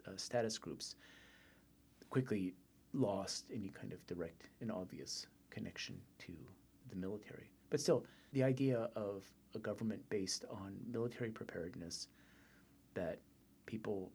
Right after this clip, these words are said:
social groups have an obligation to provide services or labor that helps ensure that preparedness in exchange for the benevolent rule of the shogun or his proxies. Uh, I think still,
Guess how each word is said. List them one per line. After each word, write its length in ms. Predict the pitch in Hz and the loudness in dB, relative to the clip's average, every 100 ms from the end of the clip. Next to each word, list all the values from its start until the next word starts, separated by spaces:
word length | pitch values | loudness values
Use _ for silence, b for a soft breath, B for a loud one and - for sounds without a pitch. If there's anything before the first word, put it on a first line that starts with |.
| - - - | -16 -16 -8
social 460 | - - 117 123 | -6 0 0 0
groups 360 | 113 95 - - 104 | -2 -4 -4 -6 -8
have 160 | 90 | -6
an 80 | - | -4
obligation 680 | 92 95 92 90 - 82 90 - | -4 -2 0 0 -2 -4 -8 -12
to 160 | - 85 82 - B B B B - - - - - - - | -10 -8 -10 -16 B B B B -20 -20 -20 -20 -20 -16 -4
provide 360 | - 98 98 | 0 0 0
services 720 | - 110 98 - 95 - - - - - | -2 -2 -2 -4 -6 -4 -6 -8 -16 -10
or 160 | 95 92 | -6 -2
labor 360 | 95 98 90 92 | 0 0 -2 -4
that 160 | - | -8
helps 480 | - 107 - - - - | -4 -4 -4 -4 -6 -6
ensure 240 | 107 - 110 | -6 -4 -4
that 160 | - | -4
preparedness 640 | - - - - 82 - - B B B B B | -8 -8 -8 -8 -10 -10 -10 B B B B B
in 100 | 113 | -4
exchange 560 | 95 - - 92 90 - | -2 -4 -2 0 0 -4
for 220 | - 87 | -6 -6
the 120 | - | -4
benevolent 460 | 90 82 82 82 82 - | -4 -4 -4 -6 -6 -6
rule 360 | 101 87 82 - | -4 -2 -4 -8
of 120 | 90 87 - - - | -10 -12 -18 -14 -8
the 60 | |
shogun 380 | - 92 85 127 - | -2 -2 -2 -6 -8
or 160 | - 95 | -12 -12
his 160 | 127 - | -10 -8
proxies. 600 | - 95 - 76 - - B B B B - | -4 -6 -6 -6 -6 -8 B B B B -4
Uh, 120 | 90 87 | -4 0
I 60 | 117 | 4
think 280 | 202 - - | 4 4 -2
still, 420 | - 165 113 92 | 6 10 10 6